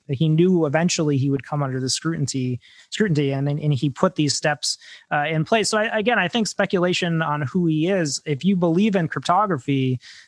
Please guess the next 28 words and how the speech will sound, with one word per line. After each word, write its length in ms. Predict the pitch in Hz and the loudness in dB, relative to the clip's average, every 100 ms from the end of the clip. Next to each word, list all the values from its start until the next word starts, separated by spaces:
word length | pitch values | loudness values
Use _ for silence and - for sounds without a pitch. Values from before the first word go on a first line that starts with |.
| _ 135 | _ -4
uh, 300 | 139 139 131 | -2 -2 -4
then 500 | 139 143 143 143 147 _ _ _ _ _ _ 143 | -4 -2 -2 -2 -4 _ _ _ _ _ _ -2
y-, 140 | 151 | 2
we 100 | 160 | 4
don't 200 | 202 226 | 4 4
have 180 | 185 135 | 2 0
an 80 | 123 | -2
answer, 500 | 117 - 117 135 185 _ _ _ _ | -4 -8 -6 -4 -6 _ _ _ _
uh, 340 | 151 139 135 139 - 170 - | -4 -2 -2 -6 -12 -14 -4
and 160 | 156 | 0
we 100 | 151 | 2
might 160 | 151 170 | 2 2
never 220 | 185 208 | 2 2
have 180 | 131 127 | 0 -2
an 60 | 120 | -4
answer. 440 | 117 - 160 156 - _ _ _ - | -6 -6 -6 -8 -12 _ _ _ -6
Uh, 40 | |
and 400 | 139 147 147 147 | -4 -2 0 0
we 100 | 143 | 2
may 240 | 156 170 180 | 2 2 2
ultimately 480 | 170 - 160 156 160 | 0 0 0 -2 -4
be 320 | 139 156 160 | -2 -2 0
only 240 | 156 156 | 0 0
left 260 | 151 143 - | 0 -2 -2
with 160 | 151 | -4
a 40 | 143 | -4
few 260 | - 165 | 0 0
moments, 580 | 165 190 143 110 117 - | 2 0 -2 -6 -8 -10